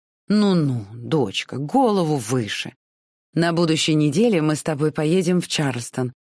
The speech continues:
к твоей тётушке Евлалии, и ты как послушаешь, что они там рассказывают про Форт Самтер, так тут же и думать перестанешь о своём Эшли». «Он считает меня ребёнком»,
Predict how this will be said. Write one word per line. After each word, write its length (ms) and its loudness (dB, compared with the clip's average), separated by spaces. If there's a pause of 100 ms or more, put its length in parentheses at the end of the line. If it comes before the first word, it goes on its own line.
(140)
к 60 -14
твоей 340 2
тётушке 560 0
Евлалии, 800 0 (340)
и 140 2
ты 160 0
как 220 -2
послушаешь, 640 0
что 300 0
они 220 2
там 200 0
рассказывают 880 -2
про 200 -2
Форт 360 -2
Самтер, 580 -2 (600)
так 260 0
тут 220 2
же 200 2
и 240 2
думать 580 2
перестанешь 720 -2
о 40 -2
своём 460 -2
Эшли». 520 -4 (800)
«Он 160 0
считает 540 -4
меня 240 -2
ребёнком», 640 -6